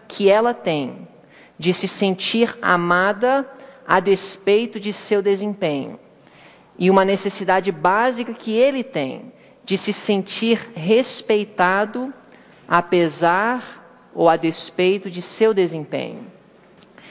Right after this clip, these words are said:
E hoje o título é Decifrando o Código. Dicas para uma boa comunicação no casamento.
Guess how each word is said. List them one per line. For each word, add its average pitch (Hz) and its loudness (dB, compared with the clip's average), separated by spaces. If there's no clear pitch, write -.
E 165 0
hoje 196 2
o 185 2
título 233 0
é 175 4
Decifrando 220 0
o - -6
Código. 147 -2
Dicas 254 2
para 196 2
uma 196 0
boa 190 2
comunicação 208 -2
no 196 -4
casamento. 180 -2